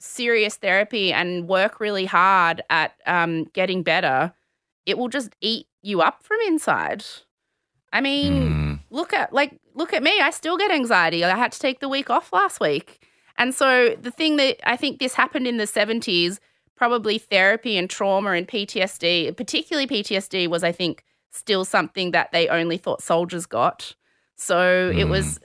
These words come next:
Speaker 1: I, I don't think a lot of these kids got the therapy they needed. And talking to them as adults, it sounds like they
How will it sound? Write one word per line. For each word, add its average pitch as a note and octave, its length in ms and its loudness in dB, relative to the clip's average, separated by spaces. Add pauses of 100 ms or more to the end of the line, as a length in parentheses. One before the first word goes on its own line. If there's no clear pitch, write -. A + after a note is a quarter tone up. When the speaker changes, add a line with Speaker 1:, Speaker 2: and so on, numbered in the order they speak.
(140)
Speaker 1:
I, G3 200 0 (160)
I E3+ 140 0
don't G#3 220 0
think A#3+ 200 -6
a G#3 60 0
lot E3+ 220 2
of F3 80 4
these F3+ 180 -4
kids F#3 280 -10
got - 160 -4
the F3+ 80 -4
therapy E3+ 440 -2
they E3+ 200 0
needed. F3 340 0
And F#3+ 180 0
talking A3 400 -4
to A#3 140 -8
them G#3 140 -4
as F#3 160 -2
adults, F3 420 0
it - 140 -12
sounds F3+ 400 0
like E3 220 0
they D3+ 260 -4